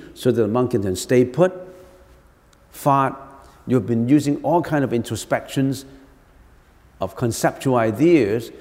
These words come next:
to help you to stay put in counting, in following, in stabilization. But all these are now devoid of inherent existence.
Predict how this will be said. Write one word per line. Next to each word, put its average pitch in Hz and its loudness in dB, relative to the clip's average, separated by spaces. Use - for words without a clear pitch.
to 120 -4
help 139 0
you 127 0
to 113 -6
stay 117 -2
put 185 2
in 104 -4
counting, 135 -4
in 101 -4
following, 117 -2
in 101 -4
stabilization. 90 -4
But 160 2
all 226 2
these 269 4
are 170 0
now 160 0
devoid 175 6
of 131 -2
inherent 160 0
existence. 135 -4